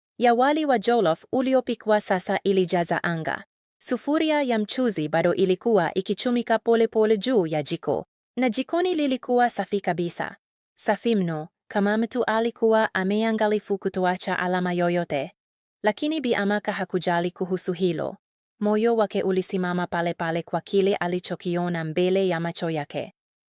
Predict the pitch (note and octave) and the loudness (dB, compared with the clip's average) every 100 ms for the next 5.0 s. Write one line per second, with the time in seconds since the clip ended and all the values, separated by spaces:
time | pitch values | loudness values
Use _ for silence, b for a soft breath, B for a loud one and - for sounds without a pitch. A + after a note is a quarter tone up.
0 | - A#3 B3 C4 C#4 _ _ - G3+ - | -2 2 2 0 -2 _ _ -4 -2 0
1 | A#3 A#3+ - F#3+ F#3+ - G3 F#3+ F#3+ F#3 | 0 2 0 -2 -2 -2 -2 0 -2 -2
2 | F#3+ F#3 F3+ F3 D#3+ E3+ E3+ - F3 E3+ | -2 -2 -2 -4 -2 -2 -2 -2 -6 -6
3 | D#3+ E3 - F3 D#3+ C3 - _ F3+ F3+ | -6 -6 -4 -4 -4 -8 -14 _ -4 -4
4 | F3+ G3 F#3 F3+ F3 F3 F3 D#3 C3+ | -2 0 0 0 -2 -2 -2 -2 -6